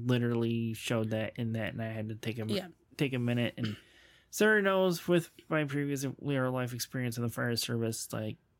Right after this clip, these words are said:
Speaker 1: that shit doesn't really bother me as much, but seeing that for the second time in my life, that, well,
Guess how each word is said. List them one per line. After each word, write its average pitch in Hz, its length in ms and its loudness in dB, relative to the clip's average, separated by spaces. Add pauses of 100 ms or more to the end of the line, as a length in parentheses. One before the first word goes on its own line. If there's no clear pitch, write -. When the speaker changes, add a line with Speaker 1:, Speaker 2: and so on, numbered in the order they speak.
(220)
Speaker 1:
that 120 140 -2
shit 113 260 -2
doesn't 113 280 -2
really 113 260 -2
bother 127 340 0
me 123 200 -4
as 120 120 -2
much, 120 320 0
but 113 140 -2
seeing 123 560 0 (160)
that 123 300 0
for - 100 -8
the 135 100 0
second 131 360 -2
time 127 180 -2
in 127 80 -4
my 127 140 -2
life, 123 400 -4
that, 113 260 -2 (1500)
well, 147 260 4